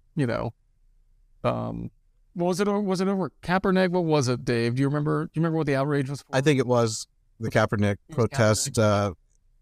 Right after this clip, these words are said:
Speaker 2: pr-, they protested racial injustice by kneeling at the national anthem and football games, but, uh, do, do, do, yeah,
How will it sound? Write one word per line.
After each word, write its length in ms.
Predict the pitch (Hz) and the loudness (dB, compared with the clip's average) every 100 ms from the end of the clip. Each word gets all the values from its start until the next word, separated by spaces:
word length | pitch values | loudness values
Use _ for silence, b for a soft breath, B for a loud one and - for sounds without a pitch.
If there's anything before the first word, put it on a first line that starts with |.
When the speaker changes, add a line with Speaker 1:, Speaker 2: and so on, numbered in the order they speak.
| _ _ | _ _
Speaker 2:
pr-, 140 | - 120 - | -10 -10 -2
they 140 | 147 | 0
protested 580 | 170 226 - 175 - 139 | 2 2 2 0 0 -2
racial 340 | 131 180 262 214 | 2 2 2 2
injustice 440 | 143 131 - 135 | 4 2 2 -2
by 160 | 131 117 | 0 2
kneeling 340 | 143 170 160 | 2 2 2
at 80 | 143 | 0
the 60 | |
national 360 | 131 131 - 123 | 0 0 0 0
anthem 280 | 120 127 110 | 0 0 -2
and 100 | 104 | -2
football 240 | 156 143 | -4 -2
games, 320 | 131 131 131 | 0 2 0
but, 320 | - 113 113 123 | 0 0 0 0
uh, 420 | 113 107 104 104 _ _ _ _ _ _ _ _ _ _ _ _ _ _ | 0 2 0 -4 _ _ _ _ _ _ _ _ _ _ _ _ _ _
do, 140 | 131 | -4
do, 160 | - 127 - | -2 -4 0
do, 500 | 147 143 139 135 - - - _ _ _ _ _ _ _ - | 2 4 4 2 -2 -8 -20 _ _ _ _ _ _ _ 0
yeah, 180 | 135 | 0